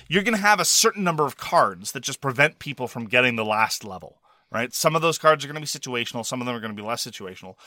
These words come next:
But it doesn't matter who it is. If you're not involved, it doesn't matter if you've been friends the entire time. If you have the card and they're about to end the game, you're gonna knife them. Like, that's just,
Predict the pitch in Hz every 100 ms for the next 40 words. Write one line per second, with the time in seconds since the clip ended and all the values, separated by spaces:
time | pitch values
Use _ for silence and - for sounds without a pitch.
0 | - _ - 220 - _ _ - 208 262
1 | 285 311 262 233 190 208 202 269 190 151
2 | 190 285 262 165 135 226 262 180 190 -
3 | _ _ _ _ _ - 214 254 254 220
4 | 180 190 185 - 196 214 170 180 175 170
5 | 170 160 - 208 202 135 127 175 180 175
6 | 147 - 180 233 156 143 151 151 - 135
7 | 139 120 156 147 120 113 139 208 233 370
8 | - 104 73 110 - 135 147 -